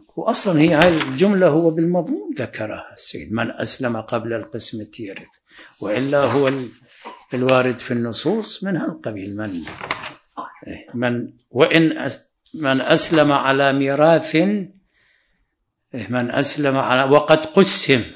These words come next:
هكذا ورد يعني. فحينئذ قد يقال بأن الإسلام حال القسمة، ويصدق عليه أنه ما قسم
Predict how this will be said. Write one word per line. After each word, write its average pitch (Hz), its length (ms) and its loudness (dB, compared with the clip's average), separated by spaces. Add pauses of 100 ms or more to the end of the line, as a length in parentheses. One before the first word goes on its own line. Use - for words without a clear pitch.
(180)
هكذا 110 680 -8 (300)
ورد 175 400 4
يعني. - 440 -16 (540)
فحينئذ 120 640 0
قد 156 240 4
يقال 156 480 4
بأن 127 580 4 (420)
الإسلام 131 640 2
حال 123 340 0
القسمة، 143 800 2 (160)
ويصدق 214 460 -4
عليه 185 560 -4
أنه 185 340 -4
ما 262 180 2
قسم 190 480 -4